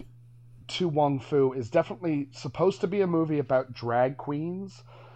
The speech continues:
having drag queen experiences, but in a fantastical world where you don't see the ugly business of them getting out of drag at any point.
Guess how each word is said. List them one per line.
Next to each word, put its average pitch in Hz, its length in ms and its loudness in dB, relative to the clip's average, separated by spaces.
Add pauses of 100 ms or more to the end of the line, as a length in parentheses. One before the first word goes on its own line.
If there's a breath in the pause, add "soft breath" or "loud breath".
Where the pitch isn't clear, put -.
(120)
having 120 340 -2
drag 127 300 -2
queen 139 240 -4
experiences, 127 1300 -4 (420 loud breath)
but 156 240 4
in 143 160 0
a 135 160 -2
fantastical 131 1300 -6
world 107 600 -4
where 120 480 -2 (480 loud breath)
you 131 180 -2
don't 147 380 2
see 135 460 -2
the 120 480 -6 (100)
ugly 139 380 4
business 120 580 -2
of 117 220 -4
them 123 200 0
getting 117 260 -4
out 117 180 0
of 110 120 -8
drag 104 400 -4
at 107 100 -8
any 107 220 -8
point. 107 500 -12